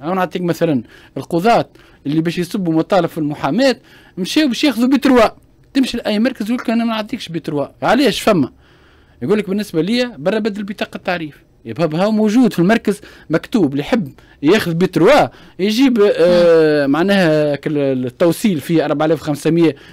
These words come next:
الجبائي هذاك، ويجيب نسخة من بطاقة التعريف ويمشي. علاش تبدلها؟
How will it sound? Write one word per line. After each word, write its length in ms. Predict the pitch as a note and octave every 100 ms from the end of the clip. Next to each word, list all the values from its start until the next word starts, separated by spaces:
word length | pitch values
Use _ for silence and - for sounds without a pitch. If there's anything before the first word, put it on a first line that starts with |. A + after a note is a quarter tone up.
| -
الجبائي 640 | D3 D#3 E3+ F3+ G3 C#3+ C3+
هذاك، 380 | F#3 E4+ C4+ B3+ - - _
ويجيب 360 | A#3 C4+ D4 D4
نسخة 280 | D4 C4+ B3+
من 80 | B3
بطاقة 300 | A#3+ B3 G#3+
التعريف 480 | - G#3+ B3+ F#4+ - - -
ويمشي. 540 | A3 D#4+ C#4+ - D3+
علاش 260 | G3+ E4 -
تبدلها؟ 500 | C#4+ C#4+ D#4 F#3